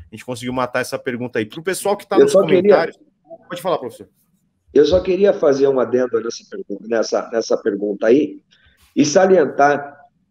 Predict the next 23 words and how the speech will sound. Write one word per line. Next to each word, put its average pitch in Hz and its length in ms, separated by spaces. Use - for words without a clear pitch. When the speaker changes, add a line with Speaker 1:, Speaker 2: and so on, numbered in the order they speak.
Speaker 2:
que 147 100
o 143 140
item 165 320
de, 135 300
os 127 440
itens 165 320
de 156 80
proteção 143 540
individual, 120 580
individual, 135 600
os 113 160
E - 60
P 110 140
Is, - 440
Speaker 1:
Uhum. 95 160
Speaker 2:
eles 160 220
são 180 240
de 165 160
suma 208 440
importância 190 680
pra 170 140
você 151 260
trabalhar. 139 460